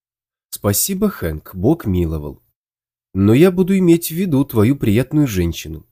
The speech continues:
"Да не моя она вовсе", взвился я. "Ты не нервничай. Не твоя так не твоя", усмехнулась Зина.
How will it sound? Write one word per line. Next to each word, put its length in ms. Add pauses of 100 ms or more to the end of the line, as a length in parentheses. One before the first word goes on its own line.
(320)
"Да 180
не 140
моя 400
она 160
вовсе", 480 (240)
взвился 500
я. 220 (720)
"Ты 80
не 160
нервничай. 760 (360)
Не 180
твоя 380
так 200
не 120
твоя", 640
усмехнулась 640
Зина. 360